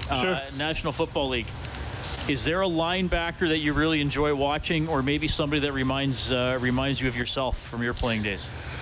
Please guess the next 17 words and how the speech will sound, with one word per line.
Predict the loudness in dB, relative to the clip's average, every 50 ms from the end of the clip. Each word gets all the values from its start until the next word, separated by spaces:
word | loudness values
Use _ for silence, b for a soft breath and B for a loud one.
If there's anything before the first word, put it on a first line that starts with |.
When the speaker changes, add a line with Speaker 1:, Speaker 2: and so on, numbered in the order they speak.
| B B B B B B -6 -4 0
Speaker 2:
Uh, | 2 4 4 6 6 6 6 4 4 4 4 4 2 2 0 -2 -2 -2
current? | 0 2 4 4 4 4 2 0 -2 -6 -12 -14 -12 -6 -2
Um, | 0 2 4 4 4 4 4 4 4 4 2 2 2 0 -2 -2 -4 -8 -10 -14 -14 -14 -14 -12 -12 -8 -4
you | 0 0
know, | 2 2 2
I | 2 2
don't | 2 4 4
know | 4 4 4
if | 2 0 -4 -10 -14 -10 -8 -8 -4 0
any, | 2 2 4 4 2
I | 2 2
think | 2 2 2 2
they're | 2 4
all | 4 4 2 2
better | 2 2 2 2 0 0
than | 0 0 0 0
me, | 0 0 2 0 0 -2